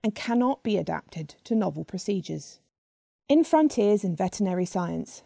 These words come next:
a multidisciplinary and interprofessional group composed of medical professionals, scientists, animal welfare associated experts, and politicians provide a new approach for prospective severity assessment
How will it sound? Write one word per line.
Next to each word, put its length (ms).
a 60
multidisciplinary 1040
and 160
interprofessional 840
group 240
composed 480
of 80
medical 380
professionals, 800
scientists, 1000
animal 300
welfare 460
associated 720
experts, 720
and 160
politicians 760
provide 320
a 60
new 240
approach 560
for 80
prospective 600
severity 540
assessment 640